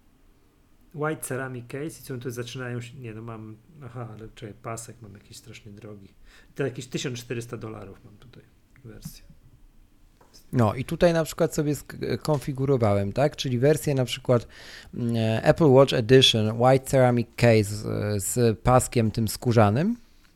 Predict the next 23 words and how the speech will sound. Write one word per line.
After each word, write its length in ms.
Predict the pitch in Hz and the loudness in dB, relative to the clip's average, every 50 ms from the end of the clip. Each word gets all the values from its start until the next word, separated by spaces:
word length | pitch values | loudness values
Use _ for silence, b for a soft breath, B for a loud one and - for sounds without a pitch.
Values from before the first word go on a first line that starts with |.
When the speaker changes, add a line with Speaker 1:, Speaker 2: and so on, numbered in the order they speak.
| - - _ - _ _ _ _ _ _ - | -20 -20 _ -20 _ _ _ _ _ _ -18
Speaker 1:
Mhm. 300 | 131 120 139 165 170 156 - - - _ _ _ _ _ B B B B B B B B | -16 -14 -14 -14 -14 -16 -16 -20 -20 _ _ _ _ _ B B B B B B B B
Speaker 2:
I 120 | - 196 220 | 2 4 6
w 40 | 214 | 6
zest-, 380 | 196 196 170 - - - 135 120 | 8 6 6 4 2 -2 4 6
zawartość 440 | 147 156 180 180 165 - 170 147 | 6 8 8 8 6 6 2 -2
pudełka. 580 | - - 139 117 107 101 95 90 - 92 92 - - _ _ _ _ - | -2 0 0 2 2 2 2 0 -2 -6 -6 -8 -10 _ _ _ _ 0
White 300 | 135 147 151 160 156 - | 4 6 6 6 4 2
Ceramic 360 | - 147 127 120 110 107 104 - | 0 0 0 0 0 -4 -6 -4
Case, 420 | - - 180 190 208 208 - - - b b b b b b b b - | 0 2 4 4 4 2 -2 -6 -14 b b b b b b b b -12
e, 340 | - 123 117 117 117 113 | -6 -4 -2 0 0 0
skórzany 460 | 107 - - - 156 160 151 139 120 113 | -2 -4 -2 2 4 6 6 6 4 4
pasek, 640 | - 170 196 185 - - 202 190 185 - - - - _ _ _ _ - | 4 4 4 4 4 2 0 0 0 -2 -10 -20 -20 _ _ _ _ -10
jeden 440 | - 127 131 156 165 156 160 147 139 | -4 0 2 4 4 4 4 2 2
metr 340 | 135 135 131 131 - - 143 123 113 113 107 - | 2 2 0 0 -2 -4 0 0 0 0 0 -2
kabel, 480 | - 160 170 175 170 180 175 175 175 170 - b b b b b b b b | 0 2 2 4 4 4 2 2 0 -2 -6 b b b b b b b b
e, 280 | - 170 123 120 120 117 | -8 -4 -4 -2 -2 0
ładowarka 880 | 127 156 190 208 196 180 151 151 143 143 139 - - 147 139 139 - - _ _ _ _ _ - | 4 4 6 6 6 6 6 6 6 4 4 2 0 0 0 0 -2 -4 _ _ _ _ _ -2
i, 360 | 151 151 160 170 175 156 - - - - | 0 2 2 2 0 -2 -6 -10 -14 -8
e, 680 | - 123 120 120 117 117 117 117 117 120 117 117 120 120 | -6 -2 -2 0 0 0 0 0 0 0 -2 -2 -4 -4
Soft 360 | 117 - - 196 208 190 - 143 | -2 2 4 4 4 4 2 2
White 220 | 131 135 131 139 135 | 4 6 6 4 2
Sport 340 | - - - 127 113 107 - | -2 -2 -2 -2 -2 -2 -2
Band. 300 | 110 104 92 87 90 - | -4 -4 -4 -4 -8 -14